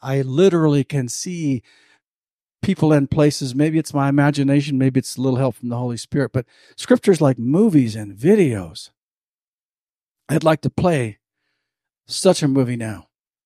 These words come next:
Let's start here. A thousand years before Jesus, King David. And he was having himself a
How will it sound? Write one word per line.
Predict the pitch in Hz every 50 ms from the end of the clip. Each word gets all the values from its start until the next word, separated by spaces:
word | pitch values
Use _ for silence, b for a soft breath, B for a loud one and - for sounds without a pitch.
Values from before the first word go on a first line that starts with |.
| _ _ -
Let's | 143 147 -
start | - - 170 147 139
here. | 135 135 110 87 - -
A | -
thousand | _ - 269 320 330 320 311 269 285 262 220
years | 202 190 180 151 123 104 98 -
before | - 135 - - 160 151 147
Jesus, | 127 143 139 131 113 92 85 - - - - _ _ _ _ _ _ _ _ _ _
King | - 202 196 190 180
David. | 180 160 139 120 110 104 - _ _ _ _ _ _ _ _ _ _ _ _ _ _ _ _ _ _ _ _ _ _ _ _ _ _ _ _ _ _ _ _ _ _ _ _ _ _ _ -
And | 147 185
he | 254
was | 277 202
having | 175 160 143 139 131
himself | 135 131 120 - 139 123 107
a | 98 95